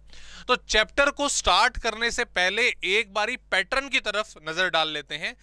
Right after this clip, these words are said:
कि किस सीक्वेंस में, किस तरीके से, कौन-कौन सी हेडिंग्स हमें कवर करनी है and plus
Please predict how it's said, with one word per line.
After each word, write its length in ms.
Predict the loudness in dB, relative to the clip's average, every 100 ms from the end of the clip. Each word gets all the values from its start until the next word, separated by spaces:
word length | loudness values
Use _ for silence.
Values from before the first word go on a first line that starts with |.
| -20 _
कि 100 | -8
किस 280 | -4 -4 -4
सीक्वेंस 600 | -6 -8 -6 -8 -8 -10
में, 140 | -10
किस 280 | -8 -10 -4
तरीके 400 | -2 -2 -2 -2
से, 200 | -2 -8 -16 -20 -20 -16 0
कौन-कौन 560 | 4 4 0 -2 -2
सी 260 | -2 -4 -2
हेडिंग्स 500 | 0 -2 -2 -6 -6
हमें 320 | -6 -2 -4
कवर 300 | -2 -4 -4
करनी 380 | -4 -8 -6 -8
है 300 | -4 -4 -4
and 200 | -6 0
plus 360 | 2 2 -4